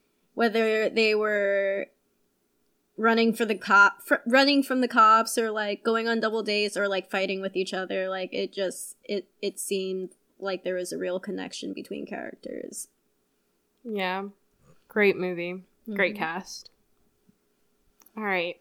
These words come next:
Speaker 2: My number four <sighs> goes to Mare of Easttown. Um, I wanted to mention this show at some point on any of my lists, and this is just where it happened to be.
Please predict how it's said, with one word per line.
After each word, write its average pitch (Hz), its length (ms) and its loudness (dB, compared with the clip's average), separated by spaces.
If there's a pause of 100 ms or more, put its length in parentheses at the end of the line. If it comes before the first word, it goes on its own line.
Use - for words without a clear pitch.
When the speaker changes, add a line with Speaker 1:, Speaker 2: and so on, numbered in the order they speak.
Speaker 2:
My 214 180 -2
number 262 340 0
four 233 580 0 (1500)
<sighs> - 60 -4 (720)
goes 240 600 6
to 214 640 2 (180)
Mare 220 540 2
of 185 180 -2
Easttown. 196 920 -8 (680)
Um, 214 480 0
I 240 100 2
wanted 349 440 2
to 311 60 -2
mention 208 500 0
this 208 180 0
show 208 560 2
at - 240 -4
some 175 280 -6
point 208 380 -2 (220)
on 175 260 -2
any 165 240 -4
of 185 120 -6
my 170 160 -2
lists, 165 640 -6
and 160 320 -8
this 160 180 -10
is 190 80 -12
just - 260 -12
where 160 420 -4
it 175 100 -10
happened 170 400 -4
to 170 60 -4
be. 170 420 -6